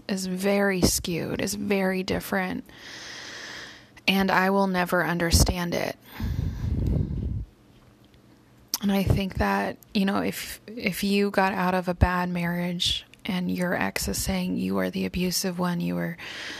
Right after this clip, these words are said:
the toxic one, that's not true.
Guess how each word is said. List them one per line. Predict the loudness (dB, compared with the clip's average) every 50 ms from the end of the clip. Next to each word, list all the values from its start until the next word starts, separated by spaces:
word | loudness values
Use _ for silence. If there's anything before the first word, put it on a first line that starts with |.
| -12 -16 -8 -6
the | 0 4
toxic | 6 6 6 4 2 0 0 -2 -2 -2 -2 -2 -2
one, | -2 0 0 0 0 0 -2 -2 -4 -4 -4 -2 -2 -2 -4 -6 -8 -8 -10 -12 -16 -20 -20 -20 -20 -20 -20 -20 -20 -20 -20 -20 -20 -20 _ _ 0
that's | 0 2 4 4 4 2
not | 2 0 0 0
true. | -2 -2 0 2 2 2 4 4 2 2 0 0 -2 -4 -6